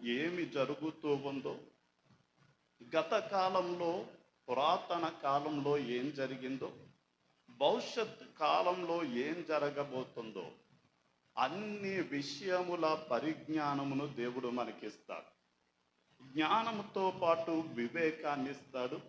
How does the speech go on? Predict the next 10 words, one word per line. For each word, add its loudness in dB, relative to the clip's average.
ఆ 6
వివేకం -2
ఏది -2
మంచో, -4
ఏది -8
చెడో, -4
ఏది 0
సత్యమో, 0
ఏది -2
అబద్ధమో, -2